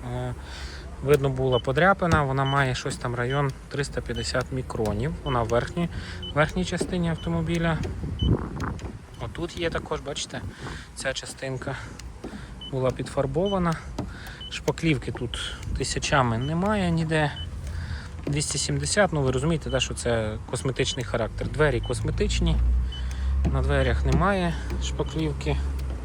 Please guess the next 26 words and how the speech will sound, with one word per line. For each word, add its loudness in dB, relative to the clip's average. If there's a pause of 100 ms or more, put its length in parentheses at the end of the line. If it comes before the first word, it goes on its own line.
(880)
Двісті 2
шістдесят, 2
там 0
двісті -2
сімдесят, 0
триста -2
мікрон, 2
це -2 (720)
до 6
триста 0
мікрон, 2
всі -2
показники -2
при-, -2 (120)
от -2
тут -2
десь -4
є 0
трішки -4
більше, -2 (100)
так, 0
знайшли, -2 (680)
зараз -2
покажу. -2 (1500)
Так, -4
отут -6